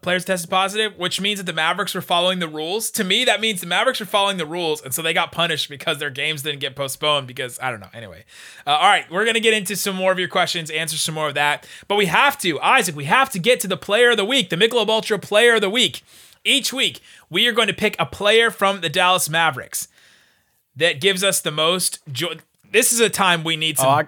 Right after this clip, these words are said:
Speaker 2: I got mine right now.
Speaker 1: This is a time we need the most joy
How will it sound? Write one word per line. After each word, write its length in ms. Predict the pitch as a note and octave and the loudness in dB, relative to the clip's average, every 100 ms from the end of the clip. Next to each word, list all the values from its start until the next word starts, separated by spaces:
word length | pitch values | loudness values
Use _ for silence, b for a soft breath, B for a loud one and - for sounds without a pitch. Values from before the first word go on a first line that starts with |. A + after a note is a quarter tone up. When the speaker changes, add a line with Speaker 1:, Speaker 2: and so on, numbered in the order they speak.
| - | 0
Speaker 2:
I 140 | C#3+ | 2
got 180 | E3 C#3 | 4 2
mine 260 | C3 C3 A#2 | 0 -4 -4
right 140 | A2+ | -8
now. 200 | A2+ G#2 | -10 -4
Speaker 1:
This 240 | E3 A3 B3 | 2 2 2
is 60 | |
a 80 | A#3+ | 0
time 420 | - G3 F3 E3+ | 2 2 2 -2
we 100 | D#3+ | -4
need 160 | E3 D#3+ | -2 -2
the 80 | D#3 | -2
most 340 | D#3 D#3 B2+ | 0 0 -2
joy 540 | - E3+ F3+ F3+ G3 | -2 2 2 2 0